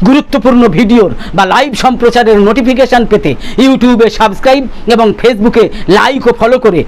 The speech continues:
সাথে সাথে আমাদের আরও নতুন নতুন ভিডিও এবং লাইভ সম্প্রচারে উৎসাহিত করতে লাইক,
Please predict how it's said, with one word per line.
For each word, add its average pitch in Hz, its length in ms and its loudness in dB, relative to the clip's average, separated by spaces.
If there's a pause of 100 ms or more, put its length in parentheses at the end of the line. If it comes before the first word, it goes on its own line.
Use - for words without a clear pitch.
(140)
সাথে 240 260 -2
সাথে 220 240 -2
আমাদের 208 380 0
আরও 233 320 0
নতুন 254 380 2
নতুন 233 240 0
ভিডিও 196 380 0 (180)
এবং 214 260 0
লাইভ 226 240 0
সম্প্রচারে 220 600 0
উৎসাহিত 262 480 0
করতে 139 400 -2 (240)
লাইক, 214 380 0